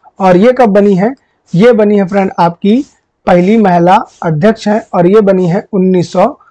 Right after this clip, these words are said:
सत्रह में, जी ध्यान रखिएगा, कलकत्ता में। हमसे उन्नीस सौ सोलह का पूछा है, अंबिका चरण मजूमदार जी थे। Option देख लेते हैं कहाँ है, ये रहा option number चार यानी एसी मजूमदार, अंबिका चरण मजूमदार, ध्यान रखिएगा। अगला आता है question number अड़तीस,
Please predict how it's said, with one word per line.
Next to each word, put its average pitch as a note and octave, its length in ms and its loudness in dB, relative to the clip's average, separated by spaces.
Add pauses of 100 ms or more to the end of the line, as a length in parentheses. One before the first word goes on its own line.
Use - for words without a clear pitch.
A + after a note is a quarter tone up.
(160)
सत्रह E3 440 -4
में, F3 180 -2
जी A3 100 -2
ध्यान F3+ 200 0
रखिएगा, A3 300 0
कलकत्ता E3 380 -4
में। D3 160 -8 (340)
हमसे G3 240 0
उन्नीस A3+ 200 2
सौ G#3+ 100 -2
सोलह G#3 300 0
का B3 120 2
पूछा G#3+ 340 -4
है, G3+ 120 0 (100)
अंबिका G3+ 340 2
चरण G3+ 220 -2
मजूमदार F3 520 0
जी G3+ 140 -4
थे। G3 160 -6 (480)
Option G3+ 260 -2
देख F#3+ 160 2
लेते G#3+ 240 -2
हैं G#3+ 60 -4
कहाँ G#3 280 -2
है, C4 80 -8
ये F3+ 180 0
रहा E3+ 200 -4
option F#3 220 -6
number F3+ 320 0 (360)
चार G#3 300 2
यानी G3 220 -4 (100)
एसी F#3 360 0
मजूमदार, F#3+ 640 0
अंबिका F3 340 -4
चरण G3+ 320 -2 (340)
मजूमदार, D3 520 -4
ध्यान D#3+ 220 -2
रखिएगा। D#3+ 300 -10
अगला F#3+ 380 0
आता A#3 200 0
है A#3+ 80 2
question A3 280 -10
number F3 180 -4 (100)
अड़तीस, A3+ 420 -4